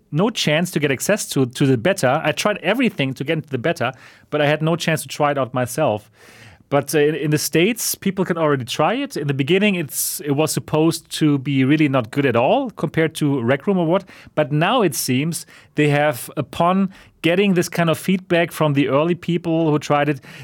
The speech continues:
they have improved on, on the world. And now it seems like the, the tools, the building tools are really good. And Facebook is offering up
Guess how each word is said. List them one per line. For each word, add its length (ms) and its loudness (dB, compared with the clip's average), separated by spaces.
they 120 2
have 120 0
improved 580 0
on, 300 2
on 180 0
the 80 2
world. 520 2
And 260 -2
now 260 2
it 120 0
seems 380 -2
like 200 -2
the, 200 2
the 140 0
tools, 540 0
the 80 -2
building 280 2
tools 560 0
are 320 2
really 300 4
good. 480 0
And 260 0
Facebook 760 -2
is 280 -8
offering 400 -2
up 240 -4